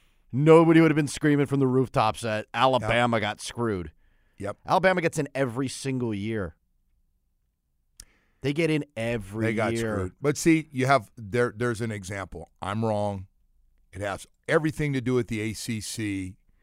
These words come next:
Speaker 2: They went undefeated in the A C C with that conference 'cause it's weak, is what that guy pretty much just said.
Speaker 1: I don't think the A C C was weak, though. Do you?
Speaker 2: They beat each other up pretty good.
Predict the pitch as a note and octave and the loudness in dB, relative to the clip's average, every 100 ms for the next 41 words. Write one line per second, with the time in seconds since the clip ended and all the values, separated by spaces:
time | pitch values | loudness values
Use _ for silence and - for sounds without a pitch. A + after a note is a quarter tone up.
0 | _ _ - B2 A#2 B2 D3+ - C#3 C3 | _ _ -6 -4 -2 -2 -4 -2 -2 -2
1 | B2+ A2 A2 A2+ - A#2 A2 - G#2 F#2+ | -2 -4 -6 -6 -8 -6 -6 -6 -8 -8
2 | F2+ F#2 - _ _ G2+ G2 F#2+ F#2+ - | -8 -12 -16 _ _ -10 -6 -8 -8 -10
3 | A2 G#2+ G2 G#2 G2 - F2 F2 - E2 | -6 -6 -6 -12 -12 -14 -14 -14 -14 -16
4 | - - - - E2+ F#2+ - F2+ F2 - | -16 -20 -20 -18 -12 -10 -10 -12 -14 -16
5 | E2+ D#2+ - F2+ F2 F2 - F2 - G#2 | -16 -14 -12 -12 -12 -14 -16 -16 -10 -4
6 | A#3 C#4 C#4+ E3 D#3 D3+ C3+ B2 G2 G2+ | -4 -4 -4 -4 -4 -6 -10 -8 -6 -4
7 | B2 F#2+ F2+ E2+ - E2+ D#2 E2 F2+ F3+ | -6 -6 -10 -10 -12 -12 -12 -8 -6 -6
8 | C#4+ _ _ _ _ _ - - - - | -8 _ _ _ _ _ -20 -20 -20 -20
9 | - _ _ _ _ _ B2+ C3+ D3+ D#3 | -20 _ _ _ _ _ -2 2 2 2
10 | - D#3 D#3 E3 E3 D3+ D3+ C3+ E3 C#3+ | 4 4 4 2 0 0 2 6 8 8
11 | A2 | 4